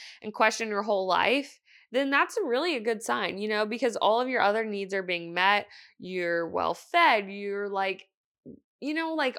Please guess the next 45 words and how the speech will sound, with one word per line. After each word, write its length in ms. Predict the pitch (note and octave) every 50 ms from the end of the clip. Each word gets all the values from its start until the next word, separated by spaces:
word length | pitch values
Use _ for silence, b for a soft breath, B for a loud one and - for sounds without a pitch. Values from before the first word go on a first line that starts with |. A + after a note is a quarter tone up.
| - -
all 320 | B3 C4 C4+ C#4+ D4+ D4
of 80 | C4 A#3+
those, 420 | C4 B3+ B3+ B3+ B3+ B3 A3 G#3
the, 360 | G3+ A3 A3+ A3 G#3+ G3+ F3 -
what's 220 | - G3+ A3 G#3+ -
it 140 | C#4+ C4+ -
called? 240 | C#4+ C4+ C4 A#3+
The 80 | G#3+ G#3
Maslow, 960 | F#3 F3 E3 E3 E3+ F3 F3+ F3+ F#3 G3 G3+ G3+ G3+ G3 G3 G3 G3 G3 F#3+
like, 340 | F#3 F3+ F3 E3+ - - _
pyramid, 560 | - F3+ F3 F3+ F#3+ G3+ G#3 G#3+ G#3+ G#3+ G3+
like, 200 | F#3+ F3+ F3 F3
hierarchy. 640 | - - F3 F#3 G3 G#3+ A3+ A3 - C4 C4 C4+ C4+ B B B B B B B
It's 100 | _ -
like 200 | - G3 F#3+ - _ _ _ -
your 240 | G3+ F#3+ G3+ G3+ G#3
shelter, 540 | - - C4 B3+ B3+ B3 - G#3 F#3+ F#3
safety, 420 | - - B3+ B3 B3 A#3 - - F3
whatever, 500 | E3+ F3+ F3 F3+ F3+ F3+ F#3 A3 A#3+ A#3
all 200 | - G3 G3+ A3
of 80 | A3+
that's 240 | G#3+ A3 A3 G#3+ -
being 240 | - A3 G#3 F#3+ F3+
met. 200 | F3 F3+ G#3 A3
And 140 | A3+ G#3 F#3
now 240 | F3+ F3+ G3 A3+ A#3
we're 160 | A3 A#3 A3+
at 160 | G#3+ G#3+ A3
the 100 | F#3+ F#3+
top 320 | F3+ - F#3 F#3 G3 G3+
and 120 | G#3 G#3 G3
we're 140 | G3+ G#3 G3
just 260 | F#3+ F#3+ F#3+ - -
like, 280 | G3 F#3+ F#3+ G3 - B B B B B B B B B _ -
"Oh, 220 | C#4+ D4 C#4+ C4+
so, 220 | A#3+ - B3+ A3+ A#3
like, 200 | A3+ G#3+ - F3
what 240 | E3+ F#3+ F#3+ G#3
is 180 | C#4 C#4 C4 A3
life?" 500 | G#3+ F#3 F3 D3+ - - - - - - -
You 160 | - B3 C4
know 60 | D4
what 120 | D#4 D#4 D#4+
I 60 | D#4
mean? 260 | D#4 D#4+ D#4+ D#4+